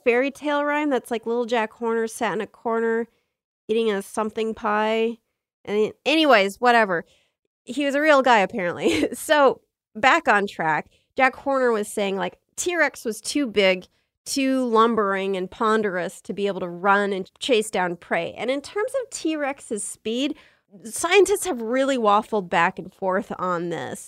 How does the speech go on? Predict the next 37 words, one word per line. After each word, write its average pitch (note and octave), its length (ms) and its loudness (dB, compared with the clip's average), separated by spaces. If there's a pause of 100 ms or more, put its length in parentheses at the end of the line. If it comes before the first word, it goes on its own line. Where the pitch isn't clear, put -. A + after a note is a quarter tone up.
So, G3+ 500 0 (300)
for G3+ 140 0
a F#3 100 2
while, A#3 600 6
they G3+ 120 -2
were F#3+ 80 -2
saying F#3+ 280 -6
that E3+ 160 -6
they F3 100 -6
could F#3 160 -14
reach F3 480 -10 (240)
pretty D#4+ 260 -2
decent A#3 500 -2
running A3+ 380 0
speed. C4 500 -4 (200)
More A#3 340 2
recent B3+ 580 -4
computer B3 400 -6
models A#3 520 -2
estimated G#3+ 560 -4
their F#3+ 140 -6
running G3 260 -4
speed G3+ 580 -6
a G#3 60 -4
little A3 240 -2
bit G3+ 200 -4
slower, F3+ 640 0
around F3 460 -2
twelve A3 520 0
miles F#3+ 360 -2
per - 200 -6
hour F3 420 -2
or F3+ 140 -4
nineteen G#3 500 -4
kilometers A3+ 640 0
per F3 200 -8
hour, E3 420 0